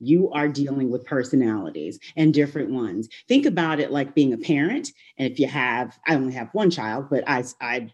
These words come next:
seen people that have more than one. And you develop a relationship with each one, and it has to be unique to them. I try to make sure that everyone on my team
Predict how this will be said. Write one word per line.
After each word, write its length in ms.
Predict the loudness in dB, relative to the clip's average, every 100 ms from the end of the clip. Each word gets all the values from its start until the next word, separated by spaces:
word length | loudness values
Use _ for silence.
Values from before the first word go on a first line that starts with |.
| -18
seen 320 | -4 0 2
people 320 | 2 2 0
that 120 | 0
have 280 | 0 0 0
more 160 | 0 2
than 240 | 2 2
one. 260 | 0 -2 -4 -6 _ _ _
And 300 | -2 0 -2
you 220 | 2 2
develop 380 | 2 0 0 0
a 60 |
relationship 800 | 0 0 0 0 -2 0 -2 0
with 160 | 0 0
each 280 | 0 0 -2
one, 320 | -8 -8 -12 -16 2
and 100 | 2
it 80 |
has 300 | 2 -4 -4
to 80 | -6
be 120 | -2
unique 600 | -2 0 2 2 0 -8 -2
to 180 | 0
them. 400 | 2 -2 -4 -14 -16 _ _ _ _ -4
I 180 | -2
try 300 | -2 -2 -2
to 80 | 0
make 240 | 0 0 -2
sure 280 | -4 -2
that 220 | -2 -6 -4
everyone 420 | -2 0 2 2
on 140 | 2 0
my 160 | -2
team 580 | -6 -2 2 4 2 -6